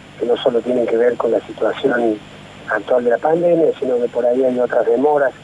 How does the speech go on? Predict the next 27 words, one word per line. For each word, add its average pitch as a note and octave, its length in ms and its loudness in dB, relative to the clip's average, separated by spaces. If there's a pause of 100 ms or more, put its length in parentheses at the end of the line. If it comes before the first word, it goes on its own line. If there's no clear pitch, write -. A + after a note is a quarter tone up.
(640)
en, A#2 320 -6
en A#2 80 -4
algunos B2 340 0
pagos. D3 480 0
Eso B2 200 -2
hace B2 220 -4
que, G#2+ 380 -2 (640)
que A2 80 -10
vos B2 140 0
también C3 460 2
tengas B2 320 2
que A#2 720 -2
empezar A2 360 -2
a A#2 40 2
pensar B2+ 500 0
de B2+ 120 -2
qué - 120 -4
manera C3 460 2 (540)
te - 60 -8
pones - 280 0
creativo C3 580 0
a B2 60 2
la A#2 120 2
hora C3+ 340 2 (560)
de A#2+ 80 -4
conseguir A#2+ 460 0
fondos. A#2 440 0